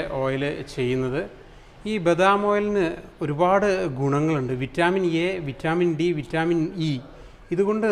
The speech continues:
റിച്ചാണ് ഈ ബദാം ഓയിൽ എന്ന് പറഞ്ഞ സാധനം. ഇത് ഉള്ളിലേക്ക് കഴിക്കുമ്പോൾ ഷുഗർ കൺട്രോൾ ആവുന്നുണ്ട്, അതുമാതിരി നല്ല കൊളസ്ട്രോൾ കൂടിയിട്ട് ചീത്ത കൊളസ്ട്രോൾ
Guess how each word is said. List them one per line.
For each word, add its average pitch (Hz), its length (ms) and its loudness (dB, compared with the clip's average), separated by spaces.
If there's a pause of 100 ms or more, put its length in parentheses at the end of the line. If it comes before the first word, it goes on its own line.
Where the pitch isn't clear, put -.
(120)
റിച്ചാണ് 156 600 0 (540)
ഈ - 20 4 (220)
ബദാം 139 380 4
ഓയിൽ 165 120 2
എന്ന് 156 120 0
പറഞ്ഞ 131 240 -2
സാധനം. 117 260 -6 (500)
ഇത് 180 140 2
ഉള്ളിലേക്ക് 208 440 4
കഴിക്കുമ്പോൾ 175 540 4 (500)
ഷുഗർ 175 320 4 (460)
കൺട്രോൾ 160 380 6
ആവുന്നുണ്ട്, 143 400 2 (160)
അതുമാതിരി 151 400 2 (460)
നല്ല 202 380 4
കൊളസ്ട്രോൾ 196 440 2 (160)
കൂടിയിട്ട് 160 400 2 (260)
ചീത്ത 185 380 2
കൊളസ്ട്രോൾ 185 400 4